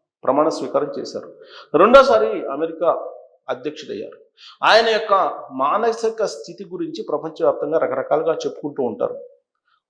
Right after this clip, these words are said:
అలాంటి మెంటల్ ఇంబ్యాలెన్స్ వ్యక్తికి అమెరికా ప్రజలు పట్టం కట్టారు అనేటువంటి భావన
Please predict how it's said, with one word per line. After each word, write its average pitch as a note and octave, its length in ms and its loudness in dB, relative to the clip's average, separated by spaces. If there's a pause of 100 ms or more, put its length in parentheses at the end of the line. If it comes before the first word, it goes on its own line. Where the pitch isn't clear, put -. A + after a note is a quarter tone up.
అలాంటి F#3+ 800 2 (560)
మెంటల్ F3+ 680 2
ఇంబ్యాలెన్స్ E3+ 880 2 (560)
వ్యక్తికి D3+ 840 -4
అమెరికా A#3+ 320 4
ప్రజలు E3+ 300 0
పట్టం G3 360 -2
కట్టారు D#3 560 -2
అనేటువంటి C#3 380 -6
భావన F3 800 4